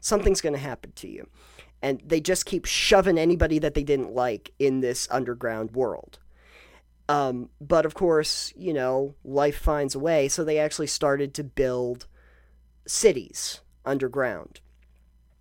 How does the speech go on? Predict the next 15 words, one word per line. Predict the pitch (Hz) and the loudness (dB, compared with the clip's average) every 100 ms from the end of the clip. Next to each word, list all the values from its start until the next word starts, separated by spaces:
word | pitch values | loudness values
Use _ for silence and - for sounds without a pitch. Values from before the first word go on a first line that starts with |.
| _ - | _ -16
So | - 202 | -8 -4
when | 143 143 156 | -2 -4 -2
you | 240 370 175 147 151 | 4 6 6 2 0
and | 143 | -4
your | 135 | -4
party | - 269 269 185 151 - 147 | -2 0 2 2 0 -6 -8
get | 151 139 - | -4 -4 -4
stranded | - - 170 175 160 131 | -6 -2 0 0 0 -4
there, | 101 95 104 - _ _ _ _ _ _ _ | -8 -10 -12 -16 _ _ _ _ _ _ _
you | 156 | -2
actually | 165 247 302 311 262 | 2 2 0 -6 -6
have | 180 196 180 | -2 -2 -4
a | |
few | 160 - 180 175 | -10 -8 -2 -2
different | 160 160 156 151 143 139 | 0 -4 -2 -2 0 -2